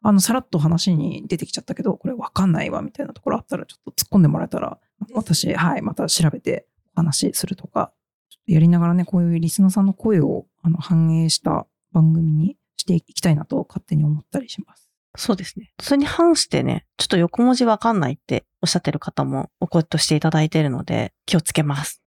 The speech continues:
Speaker 1: そうですよね。確かなんかTwitterで、なんかこう、あれ？Twitter？
Speaker 2: うん。
Speaker 1: レビューでしたっけ？
Speaker 2: うんうん。
Speaker 1: で、もうちょっと言葉を解説してほしいですみたいなお声もいただいてるのは、あの、
Speaker 2: うん。
Speaker 1: しっかりチェックしているので。
Speaker 2: 気をつけます。
Speaker 1: はい、ちょっと調べてしっかり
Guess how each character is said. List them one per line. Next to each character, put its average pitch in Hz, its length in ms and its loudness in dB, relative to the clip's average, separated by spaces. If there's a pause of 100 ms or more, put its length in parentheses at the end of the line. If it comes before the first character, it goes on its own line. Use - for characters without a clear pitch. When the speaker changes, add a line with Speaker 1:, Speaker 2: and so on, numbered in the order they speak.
(220)
Speaker 1:
そ 320 60 6
う 302 40 6
で 226 60 6
す 202 100 4
よ 202 40 6
ね。 208 60 4
確 277 120 0
か 226 60 -2
な 202 100 2
ん - 20 -4
か 180 80 -2
Twitter 220 920 -2 (120)
で、 196 300 2
な 190 140 0
ん 170 40 2
か - 80 -14
こ - 420 -2
う、 - 100 -20
あ - 100 0
れ？ 233 140 -2
Twitter？ 220 380 -4
Speaker 2:
う - 20 -2
ん。 339 60 -10 (120)
Speaker 1:
レ 220 100 6
ビ 220 120 4
ュ 269 60 6
ー - 20 2
で 294 100 2
し - 80 0
た - 100 -4
っ - 140 -20
け？ - 220 -6
Speaker 2:
う 262 40 4
ん 254 60 6
う 214 80 4
ん。 196 40 4
Speaker 1:
で、 190 320 4 (180)
も 202 180 4
う - 20 -2
ち - 80 -4
ょ - 20 -2
っ - 40 -2
と - 100 -12
言 - 240 -4
葉 180 120 -2
を 165 100 0
解 170 220 -2
説 - 280 -6
し - 40 -10
て - 120 -2
ほ 202 140 -4
し 202 200 2
い - 20 4
で 202 140 0
す 185 120 0
み 165 100 6
た 170 100 -4
い 302 60 -4
な 220 260 -6
お - 80 -8
声 170 220 2
も 156 140 4
い 156 60 -2
た 175 100 -2
だ 160 100 0
い 156 80 -2
て 180 100 -2
る 156 80 2
の - 120 -4
は、 220 80 -6
あ - 20 -6
の、 277 100 -8
Speaker 2:
う 240 40 4
ん。 220 60 2
Speaker 1:
し 180 80 0
っ - 40 -4
か 156 120 -2
り - 220 -6
チ 160 100 -4
ェ - 20 -6
ッ - 20 -8
ク - 100 -16
し - 60 -10
て - 100 -4
い 190 60 0
る - 80 -8
の - 160 -4
で。 - 240 -8 (240)
Speaker 2:
気 - 80 0
を 165 40 2
つ - 120 -10
け 170 100 2
ま 156 200 4
す。 - 180 -10 (160)
Speaker 1:
は 302 200 -2
い、 - 40 -6
ち - 80 -10
ょ - 20 -18
っ - 20 -20
と - 80 -12
調 175 240 4
べ 147 100 4
て - 140 -10
し - 100 -4
っ - 20 -20
か - 180 -4
り 214 200 -6